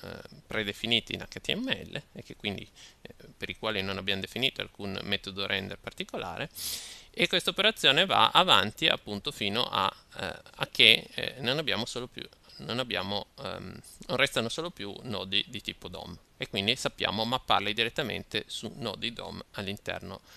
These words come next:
eh, del browser. Eh, e quindi, cioè, React sa come mapparli, eh, direttamente in, sui nodi dom del browser. Ecco,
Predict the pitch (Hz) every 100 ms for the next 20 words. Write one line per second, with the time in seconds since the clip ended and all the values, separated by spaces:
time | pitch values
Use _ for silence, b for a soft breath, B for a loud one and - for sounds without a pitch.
0 | B B - 90 90 - 87 82 - 113
1 | - B B B B B B - 92 90
2 | - - - 101 90 - - - - -
3 | 143 113 117 - - - - - - -
4 | 113 101 107 - 98 92 95 92 - 226
5 | - - 165 95 - 110 90 87 - -
6 | - - - 104 92 92 95 85 87 87
7 | - 65 - - - _ - - - -
8 | - B B B B - - - _ -
9 | - - B B B B B B - -
10 | -